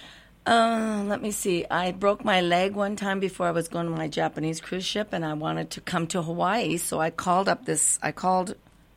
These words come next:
Norwegian 'cause I knew they had Pride of America, and I asked him if, um, I was the head guy, and he hooked me up to the agent.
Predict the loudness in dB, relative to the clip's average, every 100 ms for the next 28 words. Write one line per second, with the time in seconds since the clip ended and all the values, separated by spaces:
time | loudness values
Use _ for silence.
0 | -6 0 2 2 2 -2 0 0 0 -4
1 | -4 -2 -2 -4 -4 -4 -6 -10 -12 -14
2 | -20 -20 -20 -8 -2 0 0 0 0 0
3 | 0 0 -2 -4 -4 -4 -2 -2 -6 -12
4 | _ -20 -20 _ -4 -2 -2 -2 -4 -2
5 | -4 -4 -4 -2 -2 -2 -8 -14 -8 -8
6 | -4 -2 0 -2 -4 0 0 0 -2 -6
7 | -8